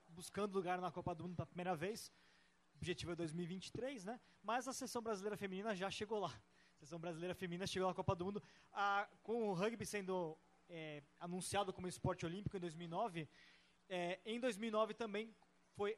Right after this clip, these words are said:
a, a primeira vez que, a, que, a Copa, que houve uma Copa do Mundo feminina de rugby de sete jogadoras. Rugby Sevens feminino foi em Dubai e depois, dois mil e treze, em Moscou, na Rússia. E o Brasil jogou a,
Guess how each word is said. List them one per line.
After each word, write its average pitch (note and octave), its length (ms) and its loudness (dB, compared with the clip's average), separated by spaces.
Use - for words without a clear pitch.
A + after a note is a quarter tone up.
a, F3+ 540 -2
a E3 60 -2
primeira G3+ 360 0
vez F#3+ 220 0
que, - 80 -6
a, G3+ 140 0
que, - 120 -12
a F3 40 -4
Copa, G3+ 220 -4
que - 120 -2
houve G#3+ 140 4
uma G#3 120 4
Copa - 240 4
do G3+ 120 -2
Mundo G#3+ 200 -4
feminina G#3 360 -2
de F#3+ 100 -4
rugby G3 260 -4
de - 80 -12
sete G3+ 220 -4
jogadoras. F3+ 580 0
Rugby D#3 220 -6
Sevens E3+ 340 -2
feminino F#3 340 -4
foi F3+ 160 -4
em E3+ 80 -2
Dubai G3+ 420 4
e D4 80 -14
depois, B3+ 280 2
dois A#3 120 4
mil A3+ 120 0
e - 20 0
treze, A3 480 0
em A3 140 -2
Moscou, G#3 520 2
na G3+ 120 -2
Rússia. F3+ 320 -2
E F3+ 40 2
o - 20 0
Brasil F#3+ 360 0
jogou F3+ 440 4
a, E3+ 220 -4